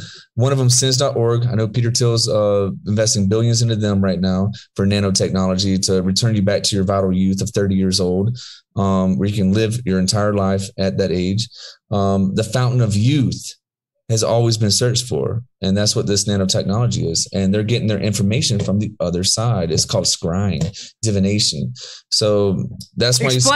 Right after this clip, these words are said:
Speaker 1: a lot of
Speaker 2: that. When you say they talk to the other side, 'cause, you know, they do spirit cooking, you do, like, Aleister Crowley, all this Satanism.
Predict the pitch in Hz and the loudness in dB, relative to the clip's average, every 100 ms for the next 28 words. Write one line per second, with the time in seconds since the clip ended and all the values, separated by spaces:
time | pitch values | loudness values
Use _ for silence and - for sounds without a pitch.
0 | 302 - 262 185 165 - 208 220 247 262 | 4 2 0 -2 -4 -10 -8 -6 -6 -6
1 | 247 233 226 233 202 208 190 226 214 185 | -4 -6 -4 -6 -4 -8 -4 -4 -4 -8
2 | 190 202 190 185 185 - 202 202 185 202 | -6 -6 -6 -8 -10 -10 -8 -8 -8 -12
3 | 190 196 185 175 175 165 - 147 175 185 | -12 -10 -10 -10 -8 -10 -10 -6 -6 -6
4 | 180 156 180 175 180 165 165 175 170 151 | -14 -12 -6 -4 -4 -6 -6 -8 -8 -10
5 | 175 170 180 175 | -12 -12 -14 -14